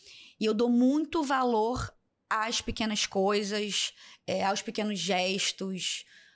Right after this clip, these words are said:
a tudo, assim, a, tá o tempo com a minha família, entendeu? Então, eu acho que as pessoas, é, deixam passar. "Ah, minha mãe e meu pai, amanhã vai tudo bem."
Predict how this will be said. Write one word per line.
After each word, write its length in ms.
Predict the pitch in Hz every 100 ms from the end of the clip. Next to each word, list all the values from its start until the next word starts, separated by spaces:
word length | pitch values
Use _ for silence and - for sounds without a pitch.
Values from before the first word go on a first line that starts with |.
| _ _ _ _ _
a 100 | -
tudo, 240 | - 294 208
assim, 160 | 190
a, 160 | 175 196
tá 280 | 202 - 220
o 60 | 214
tempo 240 | 220 208
com 60 | 208
a 40 |
minha 120 | 208
família, 840 | 214 202 202 220 208 202 196 190 -
entendeu? 380 | - 185 185 190
Então, 180 | 185 202
eu 60 | 208
acho 180 | 208
que 140 | - 214
as 100 | 208
pessoas, 600 | 208 - 220 226 220 - - - - _ _ _
é, 680 | 180 175 185 185 139 127 -
deixam 500 | 185 202 240 247 214
passar. 680 | - 180 - - 208 185 - _ _ _ _ _ _ _ _ _ _
"Ah, 160 | 370 427
minha 120 | 427
mãe 120 | 403 403
e 20 |
meu 100 | 392
pai, 340 | 320 311 285
amanhã 460 | 247 277 277 285 262
vai 120 | 254
tudo 200 | 254 254
bem." 420 | 240 208 180 185